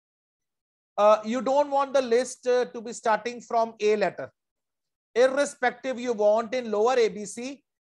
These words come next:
but you want the list to start with letter E. Mathematically, the number of E is five. So you write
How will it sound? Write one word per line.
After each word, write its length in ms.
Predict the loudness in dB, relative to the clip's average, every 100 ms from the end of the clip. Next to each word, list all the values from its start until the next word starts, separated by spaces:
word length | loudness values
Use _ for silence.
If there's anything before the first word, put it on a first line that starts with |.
| _ 0
but 240 | 2 2
you 140 | -4
want 420 | 0 2 2 0 -2
the 80 |
list 340 | 0 0 0 -8
to 100 | -14
start 500 | -10 -2 0 0 -2
with 180 | -6 -2
letter 400 | -2 0 -2 -4 -6
E. 300 | -8 -8 -10 _ _ _ _ _ _ _ _ -10
Mathematically, 960 | -6 -2 -2 -2 -4 -2 -4 -2 -4
the 140 | -4 -4
number 320 | -4 0 2
of 260 | 4 2 0
E 280 | -12 -8 -4
is 320 | -4 -6 -18 _ _ _ _ 4
five. 320 | 4 4 -2 _ _ _ _ _
So 160 | -4 -2
you 200 | 0 0
write 360 | 2 0 -2